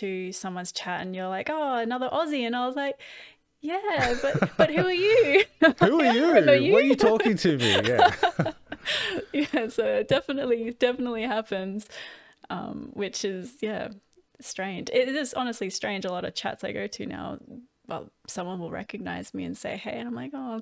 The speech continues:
Speaker 1: that's, that's really nice." Like, it's
Speaker 2: Mm.
Speaker 1: genuinely heartwarming.
Speaker 2: No, that,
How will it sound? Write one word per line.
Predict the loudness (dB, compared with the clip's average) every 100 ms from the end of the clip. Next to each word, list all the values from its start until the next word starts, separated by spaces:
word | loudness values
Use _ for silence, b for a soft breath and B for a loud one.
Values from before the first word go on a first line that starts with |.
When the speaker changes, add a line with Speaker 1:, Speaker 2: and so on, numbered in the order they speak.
| -12
Speaker 1:
that's, | -12 -12 -8
that's | -10 -10 -10
really | -6 -4 -4
nice." | -4 -6 -6 -6
Like, | -6
it's | -6 -8 -12 -12 -12 -14 _ _ _ _ -10
Speaker 2:
Mm. |
Speaker 1:
genuinely | -6 -4 -4 -6 -6
heartwarming. | -8 -8 -8 -8 -8 -10 -12 b b b b b b b _ _ _ _ _ _ -12
Speaker 2:
No, | -10 -8
that, | -8